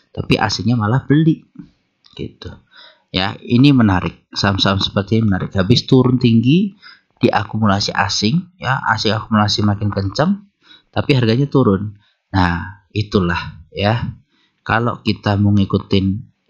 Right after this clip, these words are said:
ikan paus, ya, harusnya sabar. Ikan paus geraknya lambat, ya, kan? Geraknya lambat, tapi sekali makan, nah, ikan bertonton kan kena, ya.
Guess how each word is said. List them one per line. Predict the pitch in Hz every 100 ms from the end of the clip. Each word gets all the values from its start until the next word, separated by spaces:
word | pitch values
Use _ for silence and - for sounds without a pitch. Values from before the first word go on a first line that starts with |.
| -
ikan | - 98 95
paus, | 92 92 147 185 - -
ya, | 95 98
harusnya | - 147
sabar. | - 131 123 - 90 - - _ _ - - - - _
Ikan | - 110 110
paus | 113 143 -
geraknya | 92 104 117
lambat, | 107 107 101 90 92 _ _
ya, | - 90
kan? | 95 123 151 - _ _ _ -
Geraknya | 92 95 107
lambat, | 101 104 95 -
tapi | 98 - 143
sekali | - 113 113
makan, | 120 143 - 120 120 127 - _
nah, | 92 98 110 110 101 90 90 92 _ - _ _ -
ikan | 98 - 110 113
bertonton | 104 101 92 92 92 123 160
kan | - 147 165 165
kena, | - 117 143 139 110 104 98 98
ya. | 104